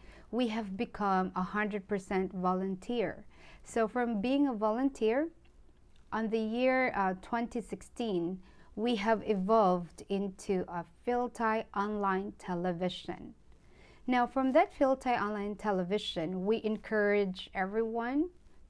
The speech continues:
to share their ideas because we are already seen worldwide. But then on the year, uh, twenty seventeen, we have evolved into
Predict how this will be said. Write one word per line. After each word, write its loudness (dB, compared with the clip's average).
to 2
share 2
their 0
ideas 0
because 0
we 0
are 2
already 2
seen -4
worldwide. -2
But -6
then 4
on 2
the 4
year, 2
uh, 0
twenty 0
seventeen, -2
we 4
have 0
evolved 0
into -2